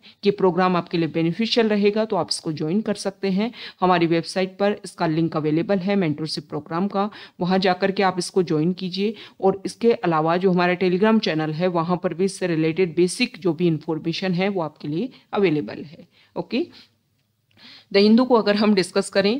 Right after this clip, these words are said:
तो फर्स्ट इंपॉर्टेंट न्यूज़ है द हिंदू के फ्रंट पेज पर और न्यूज़ रिलेटेड है यहाँ पर राइट टू इन्फॉर्मेशन एक्ट को लेकर के। इस आर्टिकल में बताया गया है दो हज़ार उन्नीस, दो हज़ार इक्कीस और दो हज़ार बाईस के यहाँ पर डाटा रख रखे हैं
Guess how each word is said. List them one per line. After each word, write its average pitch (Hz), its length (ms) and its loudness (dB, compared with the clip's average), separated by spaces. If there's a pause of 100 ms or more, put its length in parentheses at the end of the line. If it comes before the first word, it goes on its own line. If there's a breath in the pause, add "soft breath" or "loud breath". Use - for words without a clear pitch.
(120)
तो 190 80 0
फर्स्ट 208 320 -2
इंपॉर्टेंट 185 420 2
न्यूज़ 175 320 0
है 190 120 2
द 175 60 -2
हिंदू 165 300 0
के 170 160 -2
फ्रंट 233 340 0
पेज 180 260 0
पर 180 260 0 (300 loud breath)
और 180 120 4
न्यूज़ 208 380 4
रिलेटेड 170 520 2
है 185 200 0
यहाँ 156 300 -2 (100)
पर 208 160 -2 (320 loud breath)
राइट 180 440 2
टू 240 200 -2
इन्फॉर्मेशन 170 640 0 (100)
एक्ट - 220 -8
को - 140 -8
लेकर 147 320 -6
के। 117 200 -10 (460 loud breath)
इस 208 160 -2
आर्टिकल 196 380 2
में 247 140 6
बताया 170 320 0
गया 185 180 0
है 185 160 -2
दो 175 200 2
हज़ार 165 220 2
उन्नीस, 160 420 0
दो 170 120 0
हज़ार 165 300 -2
इक्कीस 208 380 -6
और 180 120 0
दो 165 180 -2
हज़ार 165 200 0
बाईस 185 400 -6
के 214 120 -6
यहाँ 180 260 0
पर 180 80 0
डाटा 160 320 -2
रख 170 280 -4
रखे 160 280 -8
हैं 185 240 0